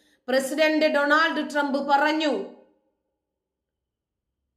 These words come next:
ഡൊണാൾഡ് ട്രംപ് ഇപ്പൊ പറഞ്ഞുകൊണ്ടിരിക്കുന്നു.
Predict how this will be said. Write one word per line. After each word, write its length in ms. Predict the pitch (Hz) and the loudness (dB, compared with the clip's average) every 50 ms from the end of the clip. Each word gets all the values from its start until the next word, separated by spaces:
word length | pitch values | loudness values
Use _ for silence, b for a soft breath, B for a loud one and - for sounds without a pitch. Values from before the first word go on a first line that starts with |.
| _ _ _ _ _ _ _ _ _ _ _ _ _ _ _ _ _ _ _ _ _ _ _ _ _ _ _ _ _ _ - | _ _ _ _ _ _ _ _ _ _ _ _ _ _ _ _ _ _ _ _ _ _ _ _ _ _ _ _ _ _ -6
ഡൊണാൾഡ് 340 | 196 196 196 202 220 233 190 | -4 -2 0 0 0 0 0
ട്രംപ് 180 | 240 240 240 247 | 0 0 0 0
ഇപ്പൊ 140 | 240 247 | -2 0
പറഞ്ഞുകൊണ്ടിരിക്കുന്നു. 1120 | 240 254 233 226 233 247 247 247 226 208 220 190 190 185 196 185 170 170 - - - - - | -2 -2 -2 0 0 0 0 2 0 0 0 0 -2 -2 -2 -4 -6 -8 -10 -12 -16 -20 -20